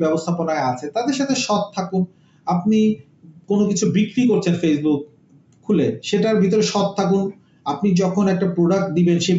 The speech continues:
প্রোডাক্টের খারাপ ভালো সবকিছু তুলে ধরতে হবে, তাহলে কিন্তু আপনি এখানে প্রভূত উন্নতি করবেন। তখন দেখবেন যে আপনার প্রোডাক্টের, একটা প্রোডাক্ট আপনি চায়না থেকে আনলেন, বিক্রি করছেন, একটা রেঞ্জ হতে পারে, একটা কোনো মেসেজের, মেসেজ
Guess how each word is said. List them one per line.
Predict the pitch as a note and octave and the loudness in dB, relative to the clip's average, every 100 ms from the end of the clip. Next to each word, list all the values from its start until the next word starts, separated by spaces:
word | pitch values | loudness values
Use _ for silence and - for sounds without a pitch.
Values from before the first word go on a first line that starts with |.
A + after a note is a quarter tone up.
| F3 | 2
প্রোডাক্টের | F3+ F#3+ F3+ F#3+ F3 - | 2 2 0 -2 -2 -4
খারাপ | D#3+ F3+ F3 D#3 | 0 0 0 0
ভালো | F3+ F3 - | 2 2 0
সবকিছু | G#3+ - F#3 F3+ - | -4 -4 -4 -2 0
তুলে | G#3 G#3+ | 2 4
ধরতে | F3+ F3 - B2+ | 2 2 -2 -2
হবে, | A#2+ - - - _ - | -2 -6 -12 -20 _ -2
তাহলে | F#3 A#3 C4 B3+ | 0 4 4 4
কিন্তু | B3+ A3+ D4 D4 - - D#3 | 2 2 2 0 -2 -4 -4
আপনি | D#3+ F3 G#3 G#3 D#3+ | -2 0 2 2 -2
এখানে | - G3+ F3 - | -2 -2 -2 0
প্রভূত | F#3 F#3+ B3+ B3+ B3+ B3 A3 | 2 4 4 2 2 2 2
উন্নতি | A3 A3 G#3 | 2 2 2
করবেন। | F#3 D3+ B2 F3+ | 2 0 -2 -4
তখন | F3+ B3 | -2 0
দেখবেন | B3+ B3 | 2 2
যে | A3 F#3+ | 2 0
আপনার | A3+ - | 0 0
প্রোডাক্টের, | G#3+ G#3+ - G#3 - E3+ F#3+ | 0 0 -2 -4 -6 -8 -6
একটা | A#3+ A#3+ | -6 -2
প্রোডাক্ট | F3 E3+ F3 | 0 2 2
আপনি | F3 F3+ D#3+ | 0 0 -2
চায়না | C3+ D3 C#3+ | -2 -2 -4
থেকে | D3+ C3 | -4 -2
আনলেন, | C3 C3+ C#3+ | -2 -4 -4
বিক্রি | B2+ - | -2 -2
করছেন, | A#2+ B2 B2+ B2+ _ _ _ - | -2 -6 -10 -16 _ _ _ -6
একটা | D3+ D3 D3+ | -2 2 2
রেঞ্জ | G3 G3 E3+ | 4 4 4
হতে | F3 E3+ | 4 2
পারে, | E3 E3 E3 - - D#3 | 2 2 0 -4 -8 -4
একটা | F3 F3+ | 0 2
কোনো | F3+ E3 | 2 2
মেসেজের, | E3 - G3 F3+ F#3+ F3+ E3+ D#3+ | 0 0 2 2 2 2 0 -2
মেসেজ | E3+ F#3+ | -2 0